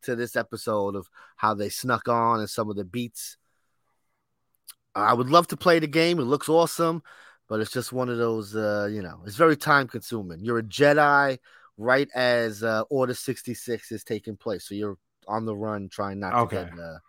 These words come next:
Speaker 1: not to get dead. You know, you know, it's a
Speaker 2: I
Speaker 1: Star
Speaker 2: w-
Speaker 1: Wars thing. Everything takes place in that, uh, time frame right here.
Speaker 2: Yes, obviously.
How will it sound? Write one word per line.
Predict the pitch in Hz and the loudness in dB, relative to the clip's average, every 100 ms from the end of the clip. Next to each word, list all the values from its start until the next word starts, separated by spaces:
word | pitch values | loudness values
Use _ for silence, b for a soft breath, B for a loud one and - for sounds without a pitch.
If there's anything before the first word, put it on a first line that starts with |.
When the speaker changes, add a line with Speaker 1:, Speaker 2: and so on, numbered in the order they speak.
| _ _ - | _ _ 0
Speaker 1:
not | 110 | 0
to | 104 | 0
get | 107 85 | -6 -6
dead. | 101 82 - _ _ _ _ _ _ _ _ | -8 -8 -12 _ _ _ _ _ _ _ _
You | _ 127 | _ -20
know, | - _ _ _ | -20 _ _ _
you | 214 | 4
know, | 196 | 6
it's | 165 | 6
a | 180 | 8
Speaker 2:
I | 147 | 10
Speaker 1:
Star | 226 | 12
Speaker 2:
w- | 196 | 10
Speaker 1:
Wars | 139 120 - | 8 4 2
thing. | 123 110 | 0 4
Everything | 147 151 165 147 | 4 4 0 4
takes | 160 135 | 4 4
place | 160 143 - | 4 4 2
in | 131 | 2
that, | 127 120 | 4 6
uh, | 120 117 117 110 | 6 6 4 2
time | 127 123 | -2 -2
frame | 117 - 85 90 | -6 -10 -10 -10
right | 104 107 | -8 -8
here. | - | -2
Speaker 2:
Yes, | 139 120 - - - _ | 2 2 0 -14 -20 _
obviously. | 117 117 101 98 - | -4 -4 -4 -10 -16